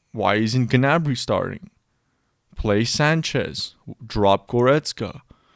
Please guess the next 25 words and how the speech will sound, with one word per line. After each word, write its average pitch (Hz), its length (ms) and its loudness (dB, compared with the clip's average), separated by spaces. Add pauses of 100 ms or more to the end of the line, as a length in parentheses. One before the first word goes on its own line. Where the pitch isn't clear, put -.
(220)
So 143 240 4
it - 20 2
was 143 120 -2
kinda 170 240 2
weird 131 400 4
why, 104 320 -2
like, 107 280 -2
you 120 60 2
know, 113 160 4
Muller 117 500 6
also 113 360 0
being 110 260 -2
dropped. 107 440 -2 (880)
So 147 380 2 (560)
that 143 280 4
I 127 80 8
wasn't 127 240 4
understanding, 107 720 0 (1080)
you 104 140 -6
know. 98 280 -4 (760)
Um, 85 480 -10 (1500)
it's 117 160 -6
crazy 135 460 4
because, 113 920 0 (120)
again, 104 580 -4